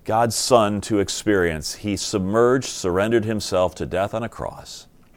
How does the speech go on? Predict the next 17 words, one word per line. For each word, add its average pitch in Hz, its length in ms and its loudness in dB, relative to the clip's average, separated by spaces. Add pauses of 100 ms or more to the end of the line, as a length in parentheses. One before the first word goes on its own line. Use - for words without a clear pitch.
(600)
so - 180 -4
that 95 180 4
you 139 240 6
and 90 140 -2
I, 82 480 -2 (1500)
so - 160 -10
that 87 140 2
you 95 200 2
and 117 100 2
I 92 140 4
can 87 220 -6
live 85 180 2
by 80 200 4
faith 80 580 -4
in 85 160 -12
that 80 200 -4
sacrifice - 920 -8